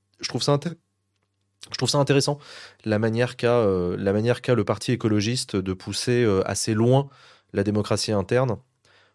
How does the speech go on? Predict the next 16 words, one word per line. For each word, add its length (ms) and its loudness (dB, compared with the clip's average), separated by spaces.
en 100 -2
faisant 300 0
voter 260 0
les 160 0
adhérents 260 0
sur 220 -6
plein 140 2
de 40 -2
trucs, 380 -6
et 60 -6
pas 200 2
seulement 340 0
sur 220 -2
un 40 -2
texte 200 -6
d'orientation 560 -2